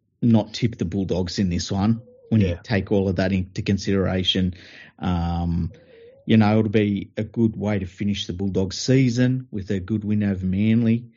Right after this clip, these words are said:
Speaker 1: Uh, the Bulldogs have come good since they got rid of Trent Barrett. They haven't set the world on fire, but damn, they're a different club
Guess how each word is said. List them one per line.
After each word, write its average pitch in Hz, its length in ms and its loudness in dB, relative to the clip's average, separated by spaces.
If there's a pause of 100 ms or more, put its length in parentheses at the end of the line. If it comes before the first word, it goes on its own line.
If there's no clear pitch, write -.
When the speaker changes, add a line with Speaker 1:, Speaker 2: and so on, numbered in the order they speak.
(340)
Speaker 1:
Uh, 92 220 -2
the 90 120 -8
Bulldogs 101 420 -2
have 98 100 -6
come 104 240 0
good 95 220 -2
since 98 360 -2
they 95 460 0 (300)
got 101 160 0
rid 98 80 -2
of 90 100 -2
Trent 95 300 -2
Barrett. 113 380 0
They 180 60 2
haven't 160 220 0
set - 220 -2
the 117 80 -4
world 123 360 0
on 101 140 -6
fire, 98 400 -6
but 110 280 -6
damn, 123 280 0
they're 107 220 -2
a 85 80 -8 (180)
different - 380 -8
club 98 400 -6